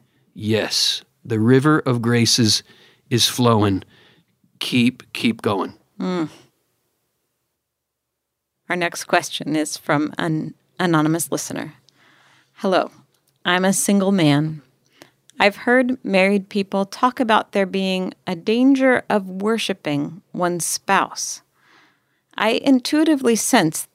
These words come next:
Speaker 2: this could be a real danger, but I can't find any information on what this might look like,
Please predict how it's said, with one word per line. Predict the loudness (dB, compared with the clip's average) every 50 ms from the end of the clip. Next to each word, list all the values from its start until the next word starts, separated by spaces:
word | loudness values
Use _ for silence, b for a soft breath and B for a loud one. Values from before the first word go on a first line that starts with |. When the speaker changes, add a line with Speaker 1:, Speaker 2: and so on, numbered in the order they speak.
| _ _ -2
Speaker 2:
this | -2 0 0 -2
could | -4 -4 -6 -4 -4
be | -2 -2 0
a | 0 0
real | 0 0 0 0
danger, | 0 0 2 2 2 2 0 -2 -4 -4 -4 _ _ _ _ _ _ _ _ _ _ -2
but | 0 0
I | 0
can't | 0 2 0 -2 -2 _ 0
find | 0 2 2 2 2
any | 2 2 2 0 0
information | -2 -2 -2 -2 0 2 2 2 2 0 0 0 0 2
on | 2 2 2 0 -2 b b b b b b b b
what | 0 0 0 2 2
this | 0 0 2 2
might | 2 0 0 -2
look | -2 0 0 0 0 0
like, | -2 -2 -2 -2 -6 -16 -20